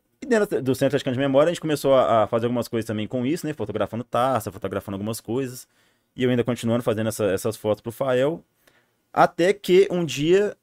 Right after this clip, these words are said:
é, surgiu a oportunidade de trabalhar no, no Atlético, é, não, não voltado pra parte de, de mídia já, mas mais ou menos na área, que era na comunicação já, mas fazendo clipagem, clipagem de programa, clipagem de, de jornal.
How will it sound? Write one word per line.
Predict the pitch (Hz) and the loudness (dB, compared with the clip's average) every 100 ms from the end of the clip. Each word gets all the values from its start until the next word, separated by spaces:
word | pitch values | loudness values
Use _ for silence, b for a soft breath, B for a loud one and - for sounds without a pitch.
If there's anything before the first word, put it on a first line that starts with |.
| _ - | _ -2
é, | 147 147 135 120 104 | 2 6 6 4 2
surgiu | 160 147 | 0 0
a | |
oportunidade | 156 151 156 147 | 0 0 0 -2
de | 147 | -2
trabalhar | 151 151 131 143 - _ _ _ _ _ _ - | 0 2 2 0 -6 _ _ _ _ _ _ -8
no, | 113 127 117 | -4 -2 -2
no | 123 | -2
Atlético, | 120 117 113 135 - 143 143 - - | -4 -2 -2 -2 -6 -4 -2 -2 -2
é, | 110 110 107 98 95 | 0 2 2 2 0
não, | 110 127 175 | 0 -2 -2
não | 135 104 92 107 127 156 | -4 -6 -6 -4 -4 -4
voltado | 110 120 110 104 101 | -8 -8 -2 -2 -2
pra | 92 | -4
parte | 95 92 95 | -2 -4 -6
de, | 92 | -12
de | 85 95 | -10 -8
mídia | 95 95 95 | -8 -6 -6
já, | 92 104 | -4 -4
mas | 120 131 - - _ _ _ _ _ - | -4 -6 -10 -20 _ _ _ _ _ -2
mais | 151 | 0
ou | 160 | 2
menos | 147 143 | 0 0
na | 139 131 | 0 2
área, | 127 151 | 2 2
que | 175 | 0
era | 135 | -2
na | 123 | -2
comunicação | 123 120 123 117 123 117 | -4 -2 -2 -2 -4 -2
já, | 113 131 156 | 0 0 -2
mas | 156 160 | -4 -4
fazendo | 147 135 | -4 -4
clipagem, | 143 - 131 123 98 | -6 -4 -2 -2 -4
clipagem | 98 92 87 | -6 -6 -6
de | |
programa, | - 131 110 120 104 87 | -8 -8 -4 -4 -6 -8
clipagem | 85 90 87 92 | -10 -10 -8 -10
de, | 90 | -10
de | 85 | -8
jornal. | 107 110 98 104 113 110 | -6 -4 -4 -4 -4 -6